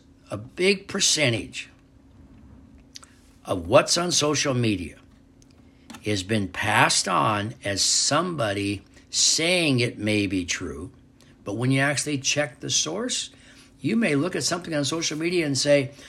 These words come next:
"Oh, it's December second today, and here this popped up. Oh, this must have been yesterday's news." The reality is, if you check the source, what you're reading or what you're watching on a little video might have taken place on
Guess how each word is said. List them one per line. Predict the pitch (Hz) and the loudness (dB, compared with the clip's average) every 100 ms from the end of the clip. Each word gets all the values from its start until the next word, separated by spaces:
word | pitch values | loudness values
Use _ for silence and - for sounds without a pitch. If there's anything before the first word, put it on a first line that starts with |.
| - - | -20 -8
"Oh, | 262 233 | -2 0
it's | 135 - | -2 -2
December | 135 127 202 247 254 | -2 0 0 0 0
second | - 185 196 160 127 | 0 0 -2 -4 -6
today, | - 127 107 107 101 78 - 120 - - - - - - | -4 -6 -4 -6 -6 -6 -6 -8 -8 -20 -20 -20 -20 -6
and | 147 151 151 151 135 - - - - - - | 0 2 2 0 -4 -12 -20 -20 -18 -18 -8
here | 135 202 208 | 2 6 6
this | 175 185 | 4 -2
popped | - 180 180 202 | -2 -2 -2 2
up. | 202 131 147 | 2 2 -2
Oh, | 160 | -2
this | 185 202 | 0 -2
must | 175 175 - | -2 -2 -4
have | 156 | -2
been | 170 180 175 160 - - | -2 0 -2 -6 -14 -4
yesterday's | 147 185 - 160 156 | 0 2 0 0 0
news." | 147 196 208 180 127 113 | 2 4 4 4 0 0
The | 135 | 0
reality | 147 165 196 202 151 143 | 0 4 4 4 2 2
is, | 143 | 2
if | 143 135 | -2 -4
you | |
check | 139 - 175 - | -4 -2 -4 -6
the | 135 | -6
source, | - 196 185 131 - - - - - - - - - - | -6 -2 -2 -2 -4 -6 -20 -20 -20 -20 -20 -20 -20 -2
what | 139 - 139 | 0 2 0
you're | 127 | 2
reading | 127 185 196 156 | 2 4 4 4
or | 131 | 4
what | 123 147 143 | 2 0 0
you're | 135 | -2
watching | 123 147 156 151 139 | 0 -2 -2 -2 0
on | 123 | 0
a | |
little | 123 143 120 | 2 2 2
video | 127 147 175 202 196 - - - - - | 0 0 0 -2 -6 -16 -20 -20 -20 -8
might | 123 127 143 180 208 | -2 2 4 4 4
have | 165 | 2
taken | 131 156 151 139 | 0 -2 -2 -4
place | 127 143 147 135 | -4 -2 -2 -2
on | 131 123 | -4 -8